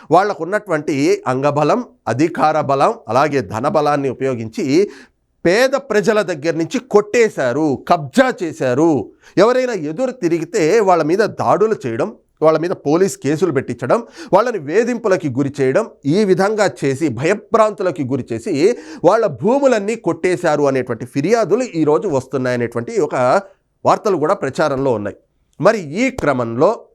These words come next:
నిన్న ఈ అంశాన్నే ప్రస్తుతిస్తూ, దాన్ని ప్రస్తావిస్తూ జగన్మోహన్ రెడ్డి మరి పెద్దిరెడ్డి రామచంద్రారెడ్డి గారిని సేవ్ చేద్దామనుకునో, లేకపోతే ఆయన పైన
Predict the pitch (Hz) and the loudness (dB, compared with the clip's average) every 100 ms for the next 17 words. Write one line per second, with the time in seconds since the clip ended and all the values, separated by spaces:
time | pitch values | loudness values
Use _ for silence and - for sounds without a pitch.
0 | _ _ _ _ _ 185 254 262 156 185 | _ _ _ _ _ 0 2 2 2 0
1 | 220 180 226 208 240 233 233 202 - - | -2 0 0 0 0 -2 0 0 -2 -12
2 | _ - 135 - 180 147 - 247 196 165 | _ -6 -6 -4 -8 -8 -8 -2 2 2
3 | 220 160 151 147 135 190 170 139 262 254 | 2 2 0 -4 -4 -2 -2 -4 0 2
4 | 175 165 170 208 202 160 135 120 113 180 | 2 0 0 0 0 0 -2 -4 0 0
5 | 254 - _ _ _ - 156 151 113 107 | 0 -8 _ _ _ -4 -2 -2 -2 -2
6 | 143 160 147 120 135 143 135 135 120 113 | -2 0 -2 -2 -2 -6 -2 0 -2 -4
7 | 113 113 143 147 135 156 110 123 143 135 | -4 -4 -4 -4 -4 -4 -2 -2 0 -2
8 | 123 127 127 120 127 135 - - - 165 | 0 -2 -2 -4 -4 -6 -8 -14 2 2
9 | 196 190 190 202 139 156 175 - 156 202 | 2 -4 -2 0 0 0 -2 -2 0 2
10 | 151 160 | 2 2